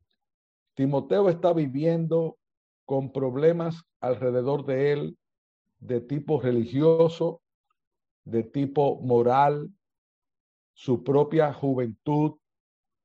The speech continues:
a lo mejor el desánimo de la administración o el desánimo de ver las personas que les rodean. Eh, ahorita yo le preguntaba al pastor, "¿Cómo van las cosas?" Y me dice, "Bueno, mal."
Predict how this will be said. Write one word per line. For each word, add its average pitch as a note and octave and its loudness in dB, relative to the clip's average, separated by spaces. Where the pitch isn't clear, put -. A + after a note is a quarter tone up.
a B2 0
lo B2 6
mejor B2+ -2
el D#3+ 0
desánimo D3+ -4
de C3+ -4
la C3 -2
administración C3 -4
o C3 4
el C3+ 2
desánimo D#3 0
de C3 -2
ver C#3+ -6
las D#3 -2
personas C#3 -6
que C3+ -8
les B2 -4
rodean. C3+ -2
Eh, B2 0
ahorita B2+ 2
yo E3 6
le E3 4
preguntaba D3+ 0
al C#3 -2
pastor, C3+ -2
"¿Cómo D3+ -2
van F3+ 0
las D3+ -4
cosas?" C#3 -4
Y A#2+ -8
me B2 -6
dice, B2 -8
"Bueno, B2+ -4
mal." A#2+ -2